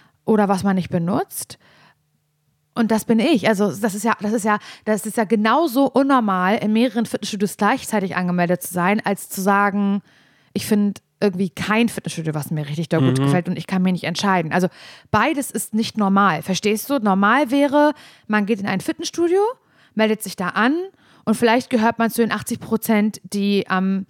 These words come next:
Speaker 1: dritten Januar einmal hingehen und noch einmal am zehnten Januar und dann nie wieder. Oder man gehört zu denen,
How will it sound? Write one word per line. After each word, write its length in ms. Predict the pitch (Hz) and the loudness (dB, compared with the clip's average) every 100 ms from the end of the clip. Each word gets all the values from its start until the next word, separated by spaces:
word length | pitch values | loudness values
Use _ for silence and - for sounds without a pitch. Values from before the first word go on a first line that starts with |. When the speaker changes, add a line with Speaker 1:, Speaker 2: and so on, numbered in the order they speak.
| - _ | -16 _
Speaker 1:
dritten 240 | 190 214 208 | -4 -2 0
Januar 500 | 196 226 233 226 - | 2 4 4 2 2
einmal 260 | 233 233 | 2 2
hingehen 300 | 214 233 220 | 2 2 2
und 100 | 185 | 2
noch 140 | 202 - | 0 0
einmal 240 | 190 190 | 0 0
am 140 | 175 | -2
zehnten 260 | - 262 277 | 0 0 2
Januar 400 | 294 285 277 254 | 2 4 4 4
und 100 | 208 | 2
dann 140 | 202 | 2
nie 140 | 190 175 | 0 0
wieder. 240 | 262 320 311 - - | 2 2 0 -4 -8
Oder 200 | 226 247 | 0 2
man 200 | 254 247 | 4 2
gehört 260 | 226 214 214 | 2 0 0
zu 100 | 220 | -4
denen, 460 | 180 214 220 226 | -2 0 0 0